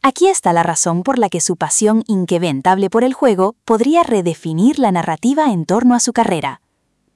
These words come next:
La ex estrella de Louisville, que desempeñó un papel crucial en el título nacional de los Cardinals en dos mil trece, muestra su amor inquebrantable por el baloncesto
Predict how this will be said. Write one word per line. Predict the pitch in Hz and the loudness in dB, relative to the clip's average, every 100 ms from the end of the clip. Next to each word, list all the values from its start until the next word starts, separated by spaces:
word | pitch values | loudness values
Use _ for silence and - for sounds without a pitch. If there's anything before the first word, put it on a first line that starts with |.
| _ _ _ | _ _ _
La | 262 233 | 2 2
ex | 339 - | 2 -2
estrella | 170 - 185 180 180 | -4 -2 -2 0 0
de | |
Louisville, | 226 262 170 170 202 _ _ | 2 2 2 2 -2 _ _
que | - | -2
desempeñó | 180 165 175 160 156 185 | 0 0 -2 -4 -2 0
un | 196 180 | 0 -2
papel | 165 185 190 | -2 -2 -2
crucial | 180 160 - 190 190 | -2 -2 2 2 2
en | 160 | -2
el | 151 | -6
título | 143 220 226 185 | -4 -2 0 0
nacional | 160 - 160 185 185 | -2 -4 -2 0 0
de | 160 | -2
los | 147 | -4
Cardinals | - 208 185 170 160 170 | 0 0 2 0 -2 -4
en | 202 160 | -2 -4
dos | 147 - | -4 -4
mil | 190 | -2
trece, | 240 226 - 175 202 _ - | 0 0 0 -2 -6 _ 0
muestra | 262 320 - 349 | 2 2 0 -2
su | 311 185 | 0 0
amor | 156 196 254 | 0 0 0
inquebrantable | 220 180 165 147 135 139 175 202 | 0 0 -2 -4 -6 0 2 2
por | 208 220 | 2 0
el | 214 | 2
baloncesto | 214 254 269 214 - 175 196 | 2 2 2 0 -2 -2 -4